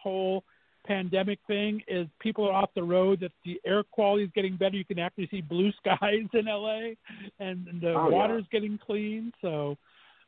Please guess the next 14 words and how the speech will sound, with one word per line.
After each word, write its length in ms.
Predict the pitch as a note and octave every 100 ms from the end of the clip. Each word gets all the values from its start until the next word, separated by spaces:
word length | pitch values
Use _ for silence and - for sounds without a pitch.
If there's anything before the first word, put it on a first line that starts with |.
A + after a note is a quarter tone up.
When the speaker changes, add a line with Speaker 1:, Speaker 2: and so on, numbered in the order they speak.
| -
Speaker 1:
um, 320 | E3+ E3 E3+ -
I, 140 | E3 F#3 F3
I 40 |
miss 180 | G3 A3+ -
myself 380 | F#3 - F#3
a 40 | F#3
little 240 | F3 F3
L 180 | E3+ D#3+
A. 240 | G#3 E3 - _ _ _ _ _ _ _ _ _ _ _ _ - -
Speaker 2:
Well, 120 | F3+
I'm 80 | F3
hoping 240 | G3 G#3 F3+
that 120 | D#3
also 480 | D3+ D3 C#3+ C#3